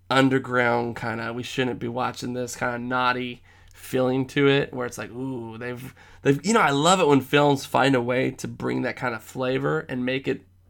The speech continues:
work in the mainstream. And I will say, I agree, it w-, it was making it work. Again, for the first hour, maybe, ma-, you know, maybe hour and a ha-,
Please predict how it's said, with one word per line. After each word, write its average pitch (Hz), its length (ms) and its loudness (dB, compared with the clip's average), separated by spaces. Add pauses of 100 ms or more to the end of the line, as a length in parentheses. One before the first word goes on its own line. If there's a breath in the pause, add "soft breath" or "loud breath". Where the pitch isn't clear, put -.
work 131 500 -4 (140)
in 139 140 2
the 139 60 2
mainstream. 156 640 0 (320 soft breath)
And 143 140 4
I 208 100 8
will 247 120 6
say, 190 460 4
I 131 120 4
agree, 139 420 2
it 131 80 4
w-, 127 200 0
it 135 160 4
was 139 360 4
making 139 280 0
it - 80 -4
work. - 460 -4 (500)
Again, 123 400 4
for 127 160 -4
the 127 180 2
first - 560 -2
hour, 127 680 4
maybe, 120 400 -8
ma-, 127 200 -6
you - 220 -10
know, 113 260 -10 (480 soft breath)
maybe 123 240 -6
hour 120 200 2
and 113 80 -4
a - 40 -12
ha-, - 200 -16